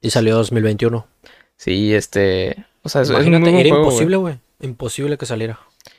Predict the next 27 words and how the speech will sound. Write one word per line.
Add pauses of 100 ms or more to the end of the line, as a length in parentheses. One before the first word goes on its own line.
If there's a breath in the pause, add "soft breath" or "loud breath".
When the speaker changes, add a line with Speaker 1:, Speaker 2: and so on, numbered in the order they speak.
(320 soft breath)
Speaker 2:
Eh,
muy
buen
juego,
de,
la
neta,
problemas
técnicos
ninguno
en
las
horas
que
les
metí.
La
neta,
yo
lo
pasé
completo
y
al
juego
modo
historia